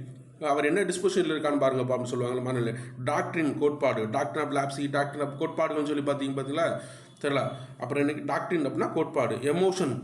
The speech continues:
உள்ள கிளர்ச்சி. ஏன் எமோஷன் ஆறாங்க அப்படின்னா உள்ள கிளர்ச்சி, ஏன் உணர்வுபூர்வமா அது ஆறான் அப்படிங்கிறது தான் உள்ள கிளர்ச்சி அப்படின்னு சொல்லக்கூடிய.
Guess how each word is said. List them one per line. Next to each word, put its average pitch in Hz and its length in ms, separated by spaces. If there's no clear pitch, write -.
உள்ள 180 320
கிளர்ச்சி. 127 600
ஏன் 151 160
எமோஷன் 170 380
ஆறாங்க 113 280
அப்படின்னா 110 200
உள்ள 196 360
கிளர்ச்சி, 139 300
ஏன் 156 60
உணர்வுபூர்வமா 170 560
அது 147 200
ஆறான் 127 220
அப்படிங்கிறது 110 280
தான் 165 140
உள்ள 139 240
கிளர்ச்சி 117 400
அப்படின்னு 104 120
சொல்லக்கூடிய. 107 420